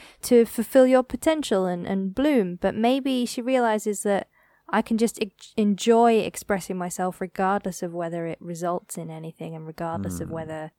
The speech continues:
Speaker 1: you know, I blossom or not. I'm fine with the way I am.
Speaker 2: Beautiful.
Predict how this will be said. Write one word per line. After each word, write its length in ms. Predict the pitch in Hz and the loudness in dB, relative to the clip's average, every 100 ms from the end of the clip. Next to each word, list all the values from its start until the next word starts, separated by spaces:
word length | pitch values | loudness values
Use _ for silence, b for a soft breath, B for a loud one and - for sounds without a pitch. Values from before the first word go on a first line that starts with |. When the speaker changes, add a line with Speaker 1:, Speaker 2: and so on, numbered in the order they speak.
| - | -10
Speaker 1:
you 120 | 180 | -8
know, 180 | 156 160 | -6 -6
I 160 | 156 165 | -6 -6
blossom 500 | 170 180 - 190 165 | -4 -4 -4 -6 -6
or 120 | 160 | -6
not. 260 | 165 170 175 | -6 -6 -4
I'm 360 | 175 180 180 | -4 -4 -6
fine 280 | 175 - 185 | -4 -2 0
with 120 | 202 202 | -2 -2
the 80 | |
way 120 | 214 220 | -2 -2
I 140 | 233 | -4
am. 200 | 311 202 - _ _ | -4 -6 -8 _ _
Speaker 2:
Beautiful. 520 | - 110 90 - - | 0 2 2 -4 -12